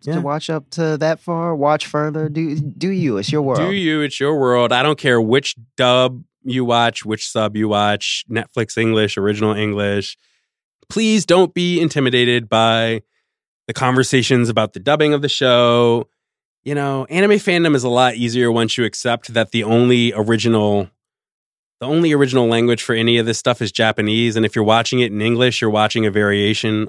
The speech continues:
Speaker 1: on the original thing. It's on Netflix. I would just watch it on Netflix. I, I can't, I can't advocate for piracy on the Ringer Podcast Network. Just watch it on Netflix. It's a good dub. That's my take. I'm standing by that take. It's a good dub.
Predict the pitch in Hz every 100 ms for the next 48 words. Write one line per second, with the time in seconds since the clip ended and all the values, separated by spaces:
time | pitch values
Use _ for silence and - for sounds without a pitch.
0 | - 113 110 110 110 110 117 117 110 113
1 | _ _ _ - 113 135 143 131 127 -
2 | 135 - - - _ _ _ _ _ _
3 | _ 110 123 131 127 - 120 - 120 117
4 | 117 - 101 98 _ _ _ _ - -
5 | - - 147 127 120 - - 135 - 143
6 | 120 110 - - 104 92 - 104 - 98
7 | - 95 95 - 104 127 - 117 107 98
8 | 101 98 - 98 - 98 90 101 104 120
9 | - 180 - 165 - 180 175 185 - 110
10 | - - _ _ _ _ _ _ _ _
11 | _ _ 147 170 151 175 160 151 120 95
12 | - 180 226 196 - 165 120 - 165 214
13 | - 180 160 127 117 104 - 98 107 -
14 | 110 90 92